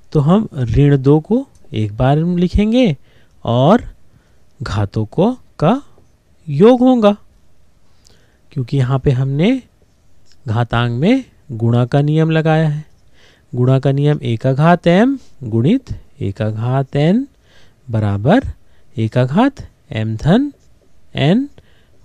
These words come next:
होता है, बराबर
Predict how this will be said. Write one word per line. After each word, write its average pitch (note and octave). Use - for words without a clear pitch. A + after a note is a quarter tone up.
होता G#3+
है, A#3
बराबर E3